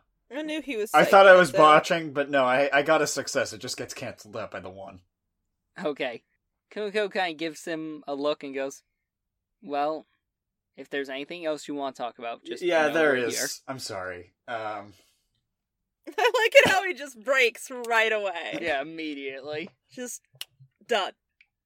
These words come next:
Speaker 2: Uh, yeah, my dad was a hunter like me, and, um, he's,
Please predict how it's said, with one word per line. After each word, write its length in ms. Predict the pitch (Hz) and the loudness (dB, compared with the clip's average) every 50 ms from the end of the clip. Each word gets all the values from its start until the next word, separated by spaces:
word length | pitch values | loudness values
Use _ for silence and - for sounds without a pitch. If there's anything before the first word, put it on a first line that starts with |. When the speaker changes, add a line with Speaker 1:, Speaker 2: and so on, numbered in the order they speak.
| _ _ - | _ _ -4
Speaker 2:
Uh, 440 | 139 135 131 127 123 120 120 113 113 - _ _ _ _ _ _ _ _ _ _ _ _ _ - | -2 -2 0 0 0 0 -2 -4 -8 -14 _ _ _ _ _ _ _ _ _ _ _ _ _ -6
yeah, 200 | 139 143 135 123 | -2 -2 -2 -2
my 280 | 117 120 123 120 110 _ _ _ _ _ _ _ _ _ _ _ _ _ _ _ 101 - | -2 -6 -10 -10 -10 _ _ _ _ _ _ _ _ _ _ _ _ _ _ _ _ -10
dad 400 | 131 123 120 117 110 101 92 _ _ _ _ - | -6 -2 -2 -2 -2 -2 -6 _ _ _ _ -20
was 320 | 113 110 107 101 95 101 | -18 -16 -16 -16 -16 -16
a 60 | 104 98 | -16 -16
hunter 300 | 110 101 95 - 101 95 | -16 -18 -18 -18 -18 -16
like 280 | 92 90 85 - _ | -16 -16 -18 -18 _
me, 300 | 95 90 90 87 90 _ _ _ _ _ _ | -20 -20 -20 -20 -20 _ _ _ _ _ _
and, 320 | - 95 87 85 85 82 87 _ 90 | -20 -20 -20 -20 -20 -20 _ _ -20
um, 300 | 85 80 78 78 82 _ _ _ _ _ _ _ _ _ _ _ | -20 -20 -20 -20 _ _ _ _ _ _ _ _ _ _ _ _
he's, 560 | _ - 101 92 90 82 - - - - - | _ -20 -20 -20 -20 -20 -20 -20 -20 -20 -20